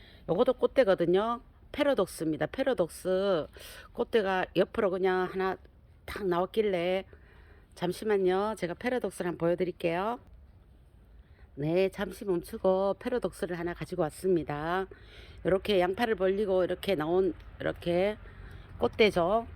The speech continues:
꽃대일 수도 있고 자구일 수도 있습니다. 요런 자구를 이렇게 꺾어서, 꺾어서 심으니까 이렇게, 이렇게 군생이 됩니다. 이런 식으로, 이런 식으로 군생이 되고요. 아직 어리지만 제가,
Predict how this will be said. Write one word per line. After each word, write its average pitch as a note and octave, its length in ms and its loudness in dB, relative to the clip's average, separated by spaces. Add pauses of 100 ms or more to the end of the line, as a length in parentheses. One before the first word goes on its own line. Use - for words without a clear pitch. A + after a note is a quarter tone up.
(120)
꽃대일 A3+ 340 4
수도 - 240 2
있고 F3 260 0
자구일 A#3 380 0
수도 D#3+ 220 -4
있습니다. E3 720 2 (360)
요런 G3+ 180 4
자구를 G#3+ 580 2
이렇게 F3+ 380 4
꺾어서, F3 840 2 (680)
꺾어서 A#3+ 520 2
심으니까 G#3 560 0
이렇게, A3 580 -2 (680)
이렇게 - 260 0
군생이 A3+ 420 2
됩니다. D3+ 460 0
이런 E3+ 180 -2
식으로, E3+ 520 -2 (600)
이런 G3+ 220 0
식으로 F#3 260 0
군생이 G#3 460 0
되고요. F3 540 -2 (100)
아직 F#3 240 0
어리지만 F3 500 -2
제가, E3+ 240 -4